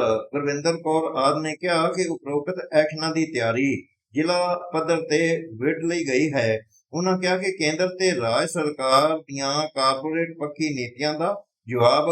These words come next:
ਉਪਰੋਕਤ ਪ੍ਰੋਗਰਾਮਾਂ ਨੂੰ ਸਫਲ ਕਰਕੇ ਪੰਜਾਬ ਦੁਆਰਾ ਦਿੱਤਾ ਜਾਵੇਗਾ। ਹੁਣ ਦੇਖਣ ਵਾਲੀ ਗੱਲ ਤਾਂ ਇਹ ਹੋਵੇਗੀ ਕਿ ਕੇਂਦਰ ਸਰਕਾਰ ਤੇ ਪੰਜਾਬ ਸਰਕਾਰ ਕਦੋਂ ਐਨ ਪੀ ਐਸ ਮੁਲਾਜ਼ਮਾਂ ਦੇ ਸੰਘਰਸ਼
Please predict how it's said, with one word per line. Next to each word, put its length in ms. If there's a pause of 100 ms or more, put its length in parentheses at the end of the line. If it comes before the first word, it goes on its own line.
(160)
ਉਪਰੋਕਤ 560
ਪ੍ਰੋਗਰਾਮਾਂ 760
ਨੂੰ 280 (320)
ਸਫਲ 360
ਕਰਕੇ 420 (100)
ਪੰਜਾਬ 640 (960)
ਦੁਆਰਾ 440
ਦਿੱਤਾ 600
ਜਾਵੇਗਾ। 800 (320)
ਹੁਣ 260
ਦੇਖਣ 320
ਵਾਲੀ 580 (440)
ਗੱਲ 220 (460)
ਤਾਂ 160 (120)
ਇਹ 140
ਹੋਵੇਗੀ 680
ਕਿ 180
ਕੇਂਦਰ 260
ਸਰਕਾਰ 500
ਤੇ 240
ਪੰਜਾਬ 300
ਸਰਕਾਰ 460
ਕਦੋਂ 380
ਐਨ 180
ਪੀ 140
ਐਸ 200
ਮੁਲਾਜ਼ਮਾਂ 680
ਦੇ 120
ਸੰਘਰਸ਼ 600